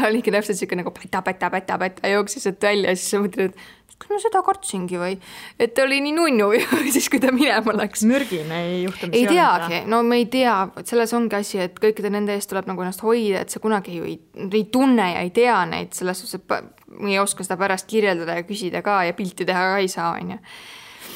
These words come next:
Speaker 2: Kuidas nad üldse tuppa saavad? Et
Speaker 1: Ee,
Speaker 2: kas seal on
Speaker 1: sellepärast,
Speaker 2: aknad
Speaker 1: et
Speaker 2: lahti või?
Speaker 1: Ee, seal toas põhimõtteliselt ei ole aknaid. See, aga seal
Speaker 2: Moskiitovõrku ka ei ole?
Speaker 1: Seda on. Aga ak-, aknad on, selles osas ongi niimoodi, et, et seal üleval, kui see on tuba selline,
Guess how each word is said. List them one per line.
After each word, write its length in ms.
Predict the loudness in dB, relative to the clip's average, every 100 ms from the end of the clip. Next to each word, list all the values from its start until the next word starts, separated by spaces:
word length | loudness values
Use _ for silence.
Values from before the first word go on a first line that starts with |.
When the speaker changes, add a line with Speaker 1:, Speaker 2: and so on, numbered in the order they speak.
| -12 -6
Speaker 2:
Kuidas 220 | -2 -2
nad 80 | -2
üldse 160 | -2 -4
tuppa 300 | -8 -8 -14
saavad? 460 | -10 -8 -10 -12 -18 -18 -2
Et 80 | 2
Speaker 1:
Ee, 200 | 4 4
Speaker 2:
kas 80 | 4
seal 160 | 4
on 140 | 4 4
Speaker 1:
sellepärast, 80 | 2
Speaker 2:
aknad 100 | 0
Speaker 1:
et 60 |
Speaker 2:
lahti 300 | 0 -2 -8 -8
või? 120 | -8 -10 -8 0
Speaker 1:
Ee, 280 | 4 4 4
seal 220 | 2 2 0 2
toas 380 | 4 4 2 0
põhimõtteliselt 920 | 0 2 4 2 0 -2 0 -4 0
ei 60 | 2
ole 140 | 4 4
aknaid. 720 | 2 0 -10 -2 0 -2 -6 -14 -18
See, 160 | -8 -4
aga 220 | 0 2
seal 140 | 4 4
Speaker 2:
Moskiitovõrku 760 | 4 0 2 2 2 0 -2
ka 140 | 0 0
ei 80 | 0
ole? 160 | 0 0
Speaker 1:
Seda 300 | -2 2 0
on. 140 | 0 -6 -14 _
Aga 220 | -2 2 4
ak-, 200 | 2 0
aknad 460 | 0 0 0 -2 2
on, 180 | 2 2 -2 -6 -10
selles 320 | -2 2 2 0
osas 140 | -2
ongi 160 | -2 -2
niimoodi, 340 | 0 0 0
et, 180 | -4 -10 -20 -18 -6
et 260 | -6 -2
seal 240 | 0 2 4
üleval, 540 | 4 4 4 2 0 -2 -4 -6
kui 120 | -6
see 120 | -4
on 80 | -2
tuba 300 | 0 2 2
selline, 440 | 2 -2 0 0